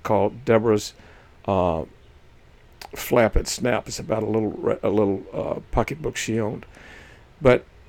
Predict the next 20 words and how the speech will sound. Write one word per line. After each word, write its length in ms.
I 120
became, 640
uh, 200
I 140
had 140
become 300
a 60
character 580
t-, 120
to 160
write 220
about 280
that 120
experience 560
in 60
a 40
short 280
story 360
years 280
before. 500